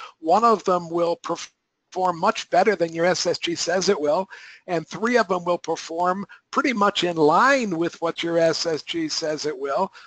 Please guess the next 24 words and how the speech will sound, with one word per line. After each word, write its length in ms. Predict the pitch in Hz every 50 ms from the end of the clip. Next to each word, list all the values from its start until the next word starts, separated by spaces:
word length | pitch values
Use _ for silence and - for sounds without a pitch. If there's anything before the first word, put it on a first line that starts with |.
| - -
So 160 | - - 160
that's 280 | 160 190 208 196 - 190
eighty 340 | 175 202 226 233 247 240
percent 460 | - - 196 196 - - 196 208 202 202
of 160 | 190 180 170
your 160 | 175 180 175
choices 760 | - - 185 226 262 269 - - - 156 156 165 156 - - - - - - _
will 140 | - 180 180 -
perform 680 | - 165 165 - - - 185 185 190 190 185 185 208 - - - 165
at 280 | 180 196 220 233 -
or 240 | 202 185 180 165 160
above 520 | 165 160 - - 180 208 240 254 240 196 160
a 80 | 156
well-prepared 1120 | 156 151 165 170 180 185 196 - - - 175 175 - - 165 190 180 180 185 180 - -
conservative 800 | - 160 160 - - - 185 180 185 180 180 - 180 175 165 -
S 260 | 180 190 165 - -
S 240 | 165 156 151 147 -
G, 400 | - - 240 269 233 175 180 185 _ - - - - - _ -
but 160 | 160 160 -
that 240 | 202 202 214 220 208
leaves 300 | 208 202 196 185 - 160
one 400 | 156 175 190 214 233 240 226 202
that 200 | 180 170 - -
just 360 | - 196 202 180 - -